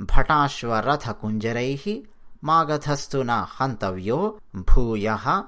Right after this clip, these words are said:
కర్త బలోద్యమం." ఇవి శ్లోకాలు.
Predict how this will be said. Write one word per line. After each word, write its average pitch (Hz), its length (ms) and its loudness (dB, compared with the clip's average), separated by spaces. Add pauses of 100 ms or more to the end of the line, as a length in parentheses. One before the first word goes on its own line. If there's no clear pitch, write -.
(240)
కర్త 120 800 0
బలోద్యమం." 107 960 -2 (440)
ఇవి 185 100 -6
శ్లోకాలు. 139 600 -4